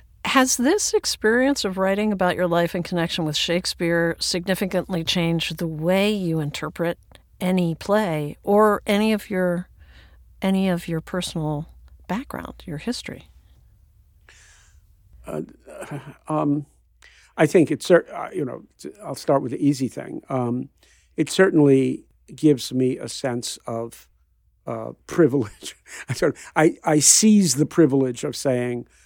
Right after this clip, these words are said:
Speaker 2: "I am a reader, and therefore I am part of this transaction." And not only because I have a P H D and so forth, and I've spent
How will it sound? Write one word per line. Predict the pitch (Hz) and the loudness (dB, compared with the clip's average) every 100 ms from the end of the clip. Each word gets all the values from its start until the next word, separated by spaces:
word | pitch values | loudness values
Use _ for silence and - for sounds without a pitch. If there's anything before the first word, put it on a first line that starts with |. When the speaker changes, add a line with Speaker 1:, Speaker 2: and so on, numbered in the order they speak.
| _ _ _ | _ _ _
Speaker 2:
"I | 139 139 | 0 2
am | 143 139 127 | 2 2 2
a | 123 | 2
reader, | 123 127 120 120 127 123 | 2 0 0 -2 -2 -4
and | 127 | -2
therefore | 131 127 127 123 | -2 -2 -2 -2
I | 131 123 | -2 -4
am | 120 120 135 | -4 -6 -6
part | 135 117 | -2 -2
of | 113 | -4
this | 123 113 - - _ _ - | -6 -10 -12 -16 _ _ -10
transaction." | 113 107 - - - - _ _ _ _ _ - | -8 -8 -12 -14 -20 -20 _ _ _ _ _ -2
And | 403 | 4
not | - 226 | 6 10
only | 170 156 143 | 12 12 8
because | 143 - 131 156 - 151 123 - | 2 -6 0 0 4 2 2 -2
I | 143 | -2
have | 127 135 | -2 -6
a | 135 | -8
P | - 143 | -6 -4
H | 131 - | -4 -4
D | 135 127 131 131 | -2 -2 -2 -4
and | 135 | -6
so | 135 127 | -6 -6
forth, | 160 165 131 | -4 -4 -4
and | - | -6
I've | 135 - | -8 -10
spent | - 131 | -8 -8